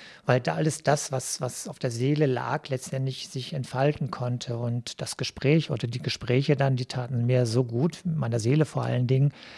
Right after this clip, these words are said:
Ich hatte jemanden gefunden, der zugehört hat und ich konnte reden und ich konnte das, was ich mehr oder weniger über Jahr, Jahre verdrängt habe,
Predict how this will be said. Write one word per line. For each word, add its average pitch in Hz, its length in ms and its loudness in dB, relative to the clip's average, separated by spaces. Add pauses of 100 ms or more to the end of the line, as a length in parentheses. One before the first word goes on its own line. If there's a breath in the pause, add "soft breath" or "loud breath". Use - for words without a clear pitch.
(140 loud breath)
Ich - 120 -2
hatte 131 160 4
jemanden 131 420 4
gefunden, 143 680 4
der 123 300 4
zugehört 143 600 2
hat - 400 -2
und 131 180 -2
ich 117 120 -6
konnte 120 340 0
reden 139 380 4
und 117 260 -2
ich 123 140 -8
konnte 127 200 -4
das, - 300 -6
was 120 140 -4
ich - 180 -10 (180)
mehr 135 460 0
oder 120 120 0
weniger 120 340 0 (400 loud breath)
über 120 140 2
Jahr, 117 320 4 (260)
Jahre 123 340 2
verdrängt 123 720 0
habe, 131 320 4